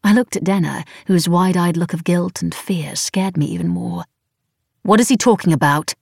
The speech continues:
"There's something I didn't tell you about yesterday," Denna said,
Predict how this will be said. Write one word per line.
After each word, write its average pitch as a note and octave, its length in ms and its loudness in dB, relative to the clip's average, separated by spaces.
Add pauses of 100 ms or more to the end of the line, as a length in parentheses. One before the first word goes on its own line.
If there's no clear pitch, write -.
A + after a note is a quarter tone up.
(720)
"There's A3+ 380 -2
something B3 500 2
I F#3 140 4
didn't G3 280 0
tell G#3+ 220 -2
you F3 160 2
about E3 240 0
yesterday," E3+ 600 -4 (380)
Denna C#3 240 -4
said, - 440 -10